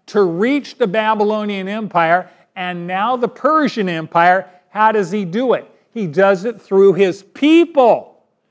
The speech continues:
And he sends Daniel and three friends into this empire for evangelistic reasons,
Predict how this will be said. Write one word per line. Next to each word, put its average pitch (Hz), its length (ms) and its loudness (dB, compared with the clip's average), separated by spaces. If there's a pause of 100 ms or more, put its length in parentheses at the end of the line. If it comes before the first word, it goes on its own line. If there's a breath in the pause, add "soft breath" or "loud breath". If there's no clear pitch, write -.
(200)
And 214 180 -6
he 208 100 -4
sends 285 500 -6
Daniel 220 500 -4
and 190 160 -6
three 240 240 -4
friends 208 400 -4
into 240 300 -8
this 214 240 -2
empire 185 600 0 (220 loud breath)
for 202 220 0
evangelistic 208 880 -4
reasons, 160 480 -8